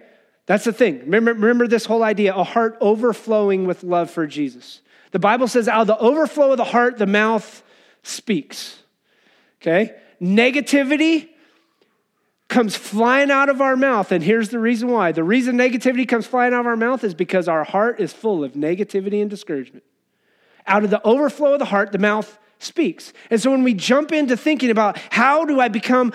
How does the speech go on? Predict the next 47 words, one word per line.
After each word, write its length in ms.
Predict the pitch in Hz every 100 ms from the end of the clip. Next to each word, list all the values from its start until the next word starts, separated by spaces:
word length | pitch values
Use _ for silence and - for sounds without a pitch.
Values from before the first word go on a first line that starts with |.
| -
a 80 | 220
person 340 | 214 262 247
who 100 | 226
is 100 | 233
gonna 220 | 196 240 220
live 420 | 202 247 294 302
a 100 | 247
life 380 | 240 226 233 226
of 140 | 220
thankfulness 840 | - - 254 294 - 240 208 208 -
and 220 | 226 220
gratitude, 600 | 202 214 240 226 190 190 - -
we 140 | 202 214
have 180 | 247
to 100 | 247
understand 480 | 247 233 226 226 208
that 140 | 208 185
attitude 420 | 196 196 220 220
is 120 | 214
everything. 400 | 254 233 160 139 - -
So 360 | 233 220 139 -
here's 220 | - 226 202
the 80 |
question. 400 | 226 269 233 175 - -
How 280 | 214 233
can 180 | 254 285
I 80 | 269
develop 500 | 226 214 202 202 220
and 120 | 202
practice 460 | - 240 226 202 160
being 420 | 160 262 202 208
a 120 | 220
grateful 600 | 170 170 208 233 - 220
person? 500 | 214 208 165 - 120 _ _ _ _ _ _ -
How 420 | - 208 247 285
can 260 | 285 269 247
I 220 | 226 226
develop 760 | 202 175 180 156 196 226 269 269
and 200 | 247 220
practice 480 | - 214 185 196 -
being 260 | 202 196
a 60 | 175
grateful 380 | 170 175 180 175
person? 340 | 175 147 151
Here's 180 | 185 196
number 220 | 220 240
one. 280 | 185 160